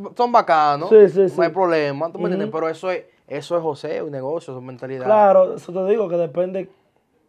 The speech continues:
Speaker 2: quién sea que lo esté haciendo, porque si son de que dos tigres de calle, vaina
Speaker 1: No,
Speaker 2: gang,
Speaker 1: claro,
Speaker 2: vaina así, tú
Speaker 1: claro.
Speaker 2: sabes que hay problema
Speaker 1: No,
Speaker 2: obligado.
Speaker 1: claro, claro.
Speaker 2: Pero si son así, que vamos en tripeo, un, una tripa.
Speaker 1: Claro, porque el, el, el punto es llegar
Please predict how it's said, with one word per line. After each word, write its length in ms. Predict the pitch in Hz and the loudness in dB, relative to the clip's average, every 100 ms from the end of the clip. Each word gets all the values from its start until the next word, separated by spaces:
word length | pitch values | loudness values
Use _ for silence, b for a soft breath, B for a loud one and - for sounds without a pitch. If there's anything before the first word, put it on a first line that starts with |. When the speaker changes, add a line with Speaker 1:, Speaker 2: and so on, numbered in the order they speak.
| _ _ _ _ | _ _ _ _
Speaker 2:
quién 300 | - 185 190 | -8 -6 -6
sea 220 | - 190 | -2 -2
que 80 | 170 | 0
lo 80 | 170 | -2
esté 140 | 165 | -4
haciendo, 500 | 156 - 196 226 190 | -8 -6 -6 -4 -8
porque 200 | 156 147 143 b b b _ | -10 -14 -16 b b b _
si 220 | - 165 | -10 -10
son 280 | - 175 202 | -4 -4 -2
de 80 | |
que 80 | 214 | -2
dos 160 | 208 208 | -2 0
tigres 280 | 220 214 214 | -2 0 -2
de 120 | 214 | 0
calle, 540 | 202 202 196 185 185 | 2 4 4 2 -2
vaina 240 | 185 180 180 | -4 -4 -6
Speaker 1:
No, 60 | |
Speaker 2:
gang, 280 | 180 190 190 | -4 -2 -2
Speaker 1:
claro, 120 | 185 | -2
Speaker 2:
vaina 140 | 185 196 | -4 -4
así, 120 | 196 | -6
tú 60 | - | -14
Speaker 1:
claro. 100 | 180 | -2
Speaker 2:
sabes 180 | 190 170 | -2 0
que 60 | |
hay 160 | 170 165 | -4 -4
problema 380 | 156 160 156 151 | -6 -6 -6 -10
Speaker 1:
No, 80 | 143 | -8
Speaker 2:
obligado. 320 | 175 208 185 | -2 0 -2
Speaker 1:
claro, 320 | 120 113 117 | -4 -14 -20
claro. 240 | 120 110 - | -20 -20 -6
Speaker 2:
Pero 180 | 185 180 | -4 -4
si 120 | 185 | -4
son 240 | 180 202 220 | -2 2 2
así, 180 | 220 | 2
que 320 | 262 262 240 214 | 0 0 2 2
vamos 260 | 202 220 | 2 2
en 80 | 220 | 0
tripeo, 600 | 233 220 262 240 240 370 _ _ _ | -2 2 4 4 2 -2 _ _ _
un, 340 | - 180 165 - | -14 -12 -12 -6
una 300 | 175 175 170 | -4 -2 -4
tripa. 280 | 202 254 214 | -2 -4 -2
Speaker 1:
Claro, 480 | 156 131 127 160 _ _ _ _ _ _ | 0 0 -2 -6 _ _ _ _ _ _
porque 160 | 151 185 | -6 -4
el, 100 | 170 147 | -4 -6
el, 260 | 165 131 | -8 -8
el 160 | 151 147 | -12 -10
punto 360 | 165 156 143 | -10 -8 -8
es 80 | 135 | -8
llegar 400 | 131 160 190 190 | -2 0 0 -2